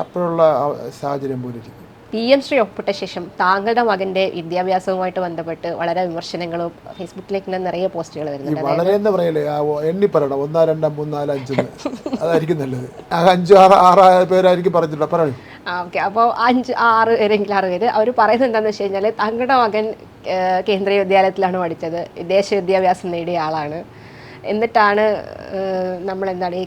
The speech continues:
Speaker 2: കേരള സിലബസിന്റെ മഹത്വം പറയുന്ന ആളുകൾക്ക് എന്തുകൊണ്ട് മകൻ ഇവിടെ പഠിപ്പിച്ചുകൂടായിരുന്നു എന്നൊക്കെ ചോദിക്കുന്നുണ്ട്. അപ്പൊ അതിലെന്താ പറയാനുള്ളത്?
Speaker 1: അത് തന്നെയാണ് എനിക്ക് തിരിച്ച് അങ്ങോട്ട് ഈ പറഞ്ഞവരോട് ചോദിക്കാനുള്ളത്. എൻ്റെ മകൻ ഒരു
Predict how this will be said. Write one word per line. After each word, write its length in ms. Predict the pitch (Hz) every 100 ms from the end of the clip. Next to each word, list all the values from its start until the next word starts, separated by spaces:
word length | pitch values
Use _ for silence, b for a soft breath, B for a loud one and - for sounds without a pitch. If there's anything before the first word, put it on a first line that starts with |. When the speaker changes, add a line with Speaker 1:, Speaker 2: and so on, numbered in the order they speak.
| -
Speaker 2:
കേരള 240 | 180 185 190
സിലബസിന്റെ 460 | 196 185 190 190 196
മഹത്വം 300 | 180 180 196 190
പറയുന്ന 260 | 180 180 185
ആളുകൾക്ക് 280 | 180 185 185 180
എന്തുകൊണ്ട് 320 | 196 190 190 180
മകൻ 200 | 175 226
ഇവിടെ 160 | 202 180 180
പഠിപ്പിച്ചുകൂടായിരുന്നു 720 | 170 185 185 165 165 160 170 -
എന്നൊക്കെ 220 | 220 233 220
ചോദിക്കുന്നുണ്ട്. 440 | 202 185 147 135 -
അപ്പൊ 120 | 226 226
അതിലെന്താ 400 | 247 214 160 156
പറയാനുള്ളത്? 360 | 143 147 143 -
Speaker 1:
അത് 100 | 160 175 170
തന്നെയാണ് 300 | 175 185 185
എനിക്ക് 200 | 170 175 160
തിരിച്ച് 220 | 160 170
അങ്ങോട്ട് 240 | 160 165 165
ഈ 20 | 151
പറഞ്ഞവരോട് 320 | 147 156 151 135
ചോദിക്കാനുള്ളത്. 520 | 131 123 120 113 110 113 - - - - - - - - 147
എൻ്റെ 220 | 170 185 170
മകൻ 240 | 165 170 165 - - - - - - - 151
ഒരു 120 | 185